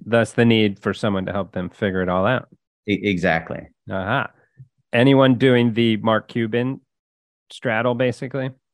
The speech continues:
Speaker 1: Are you familiar with what he did?
Speaker 2: I, I've heard of it, but, but maybe, um, you
Speaker 1: Well,
Speaker 2: know,
Speaker 1: he,
Speaker 2: if I
Speaker 1: and this is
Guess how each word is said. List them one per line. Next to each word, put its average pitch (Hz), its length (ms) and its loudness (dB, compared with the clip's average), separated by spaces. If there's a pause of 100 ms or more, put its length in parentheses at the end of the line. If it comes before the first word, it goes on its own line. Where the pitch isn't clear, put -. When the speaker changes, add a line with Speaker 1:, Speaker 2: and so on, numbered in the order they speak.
(880)
Speaker 1:
Are 104 80 -2
you 101 40 -2
familiar 113 300 -2
with 107 140 -4
what 110 140 -4
he 113 120 -4
did? 110 200 -6 (760)
Speaker 2:
I, 147 220 2
I've 143 280 2
heard 196 360 2
of 120 100 0
it, 98 120 0
but, 113 300 -4
but 113 160 0
maybe, 117 580 0
um, 82 460 -4
you 98 80 -2
Speaker 1:
Well, - 140 0
Speaker 2:
know, 143 80 -4
Speaker 1:
he, 143 280 2
Speaker 2:
if 135 60 2 (120)
I 123 100 2
Speaker 1:
and 123 180 -2
this 120 240 -2
is 107 260 -8